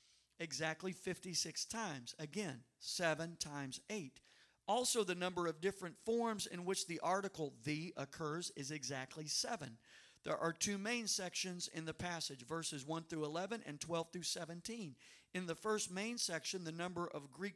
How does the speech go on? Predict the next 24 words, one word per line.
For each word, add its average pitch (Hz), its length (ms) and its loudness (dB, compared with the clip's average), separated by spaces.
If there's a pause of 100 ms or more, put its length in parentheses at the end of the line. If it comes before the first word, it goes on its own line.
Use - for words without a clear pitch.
vocabulary 160 720 0
words 147 460 -2 (320)
used 196 640 2 (260)
is 165 120 0
forty-nine, 170 720 2 (100)
which, 156 260 -4
as 147 220 -2
we 196 100 -2
know, 160 240 -2
is 139 160 -2
seven 151 340 -2
times 143 280 -8
what? 196 220 -4 (960)
Seven 139 280 -8
times 180 260 -2
seven. 285 300 4 (1080)
Why 233 180 2
would 320 160 4
it 277 160 0
ha-, 202 80 2 (100)
not 214 200 0
have 208 160 -4
been 202 160 -2
forty-eight 208 920 0